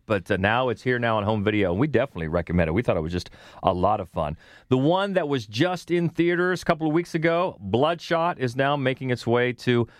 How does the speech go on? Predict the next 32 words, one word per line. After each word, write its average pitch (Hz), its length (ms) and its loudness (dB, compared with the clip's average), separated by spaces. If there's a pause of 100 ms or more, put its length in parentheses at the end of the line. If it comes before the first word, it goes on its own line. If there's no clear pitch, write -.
(200)
home 127 240 2
video. 123 340 2
And 143 160 -2
this 247 180 -2
one, 202 120 2
I 165 80 2
think, 156 440 -2 (280)
is 120 260 -2
really 151 320 0
just 127 480 -2
for 120 360 2
the 104 120 -6
fans 113 720 0
of 101 340 -2
the 92 60 -6
comic 98 400 -2
book. 78 240 -4
And 98 80 0
I 117 80 0
have 113 160 -4
since 147 280 -6
learned 104 520 0
that 95 220 2 (280)
it 139 140 0
is 147 160 -2
a 160 180 0
hugely 175 1160 -2
popular 95 500 -2
comic 90 340 -4
book 82 160 -6
series. 78 400 -6
So, 139 320 -2